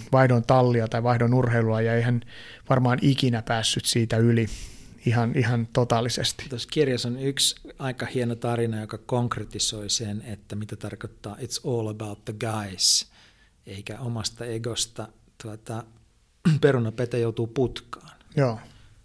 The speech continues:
Speaker 2: Kerro se tarina vielä.
Speaker 1: Se on tota, tää, tämähän ei ollut missään nimessä silloin mun aikana, vaan tää oli joku, joku vanha, vanha, olisiko se ollut, ää, A H L L M joukkue, ja,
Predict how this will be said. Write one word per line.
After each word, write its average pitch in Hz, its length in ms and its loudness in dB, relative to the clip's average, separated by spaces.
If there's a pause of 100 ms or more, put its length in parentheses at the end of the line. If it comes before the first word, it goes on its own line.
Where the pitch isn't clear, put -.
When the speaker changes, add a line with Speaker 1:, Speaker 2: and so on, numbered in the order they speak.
(120)
Speaker 2:
Kerro 117 280 -4
se 113 180 -8
tarina 101 360 -10 (100)
vielä. 104 220 -8
Speaker 1:
Se 190 140 8
on 190 100 8
tota, 165 400 6
tää, 175 320 8
tämähän 143 300 8
ei 143 140 10
ollut 139 180 8
missään 139 340 6
nimessä 117 320 2
silloin 120 280 2
mun 135 220 4
aikana, 110 380 0
vaan 110 180 -2
tää 123 140 4
oli 120 120 4
joku, 123 340 0
joku 131 380 2
vanha, 127 360 2 (260)
vanha, 123 460 2
olisiko 123 220 0
se 123 120 -2
ollut, 117 300 0 (320)
ää, 113 180 -4 (1040)
A 127 120 6
H 110 100 0
L 110 220 2 (500)
L 117 80 0
M 113 100 -2 (200)
joukkue, 120 600 2
ja, 123 160 -6